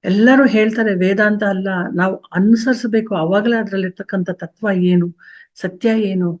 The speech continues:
ನಮ್ಗೆ ಅದರಿಂದ ಒಳ್ಳೇದೇನು ಅನ್ನೋದೆಲ್ಲ ಗೊತ್ತಾಗೋದು. ಬರೀ ಮಾತಾಡಿದ್ರೆ ಏನು ಪ್ರಯೋಜನ ಇಲ್ಲ, ನಾವು ಅಳವಡಿಸ್ಕೊಳ್ಬೇಕು. ಎಷ್ಟು ಸಾಧ್ಯ ಆಗುತ್ತೋ ಅಷ್ಟು ಕಲಿತಾ ಹೋಗ್ಬೇಕು ಒಳ್ಳೇದನ್ನ.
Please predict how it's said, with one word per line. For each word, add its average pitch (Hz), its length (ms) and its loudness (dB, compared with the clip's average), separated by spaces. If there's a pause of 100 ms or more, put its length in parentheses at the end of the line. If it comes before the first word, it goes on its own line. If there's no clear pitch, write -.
ನಮ್ಗೆ 180 240 0
ಅದರಿಂದ 180 220 0
ಒಳ್ಳೇದೇನು 190 640 -2
ಅನ್ನೋದೆಲ್ಲ 175 360 -6
ಗೊತ್ತಾಗೋದು. 170 720 -10 (400)
ಬರೀ 208 160 2
ಮಾತಾಡಿದ್ರೆ 196 720 0
ಏನು 180 200 0
ಪ್ರಯೋಜನ 170 480 -4
ಇಲ್ಲ, 165 240 -4
ನಾವು 170 200 -2
ಅಳವಡಿಸ್ಕೊಳ್ಬೇಕು. 185 840 -6
ಎಷ್ಟು 190 380 -2
ಸಾಧ್ಯ 240 360 -2
ಆಗುತ್ತೋ 240 220 -2
ಅಷ್ಟು 220 200 -8
ಕಲಿತಾ 220 320 -2
ಹೋಗ್ಬೇಕು 185 380 -2
ಒಳ್ಳೇದನ್ನ. 170 400 -2